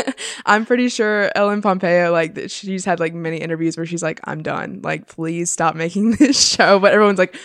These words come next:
"No, don't do it." It's a good show, but it's not as dramatic as it used to be. So, like, I haven't kept up as much with live T V as I used to, but that is the one that I will, like,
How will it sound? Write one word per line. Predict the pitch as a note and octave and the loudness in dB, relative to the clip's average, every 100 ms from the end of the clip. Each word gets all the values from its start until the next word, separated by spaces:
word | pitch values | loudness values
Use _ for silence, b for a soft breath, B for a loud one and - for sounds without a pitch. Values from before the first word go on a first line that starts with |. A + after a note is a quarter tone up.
| B B4 | B 0
"No, | G4+ F#4+ F4+ F#4 F#4 | 4 6 6 6 4
don't | D#4+ E4 | 4 4
do | - F#4 D4+ | 4 4 4
it." | D#4 D#4 - B B B B | 0 -2 -6 B B B B
It's | - | 4
a | A4+ | 6
good | D4 A#3+ | 4 2
show, | A#3 G#3+ | 4 4
but | G3+ F#3+ | 4 4
it's | A3 - | 4 2
not | A#3 B3 | 0 2
as | C4 | 0
dramatic | B3 G3 E3+ F#3 | -2 0 0 0
as | F#3+ F#3 | -2 -4
it | |
used | - E3 - | -4 -4 -4
to | |
be. | F3 F#3 F#3 | 0 0 0
So, | E3 | 0
like, | E3 D#3+ - | -2 -2 -2
I | E3 | -2
haven't | E3+ D#3+ - | -2 -4 -6
kept | E3+ - | -8 -6
up | D#3+ | -8
as | E3 | -8
much | E3+ D#3 D#3+ - | -8 -8 -8 -8
with | G3+ F#3+ | -6 -2
live | F#3+ F#3+ | 0 0
T | F#3 F#3 | -2 -4
V | G3+ | -2
as | G3 | 0
I | G3+ | 0
used | G3+ G#3 - | 0 -4 -4
to, | G#3 G3+ | -2 -2
but | E3+ D#3+ D#3+ - b b b b b b | 0 -2 -2 -8 b b b b b b
that | F#3 F3+ | 0 0
is | F3 | 0
the | |
one | E3 D#3+ | -2 -2
that | D#3+ | -4
I | E3 D#3+ | -2 -2
will, | D#3+ | -2
like, | D#3 - - | -4 -4 -12